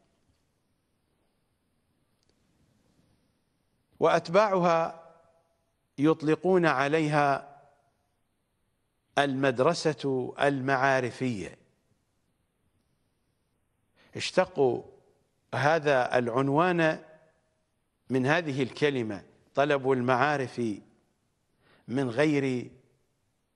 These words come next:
طريقنا أهل البيت مساوق لإنكارنا. أنشأ مدرسته. قد يسأل سائل منكم:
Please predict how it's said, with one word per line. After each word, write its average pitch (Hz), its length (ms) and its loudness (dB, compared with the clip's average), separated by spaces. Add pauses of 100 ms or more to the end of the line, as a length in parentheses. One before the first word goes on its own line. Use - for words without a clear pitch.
(500)
طريقنا 135 680 0
أهل 107 220 -8
البيت 107 560 -2 (920)
مساوق 143 680 -2
لإنكارنا. 113 880 -4 (440)
أنشأ 160 600 2 (2250)
مدرسته. 127 880 0 (960)
قد 190 440 -2 (1000)
يسأل 156 520 2
سائل 156 420 0
منكم: 135 840 0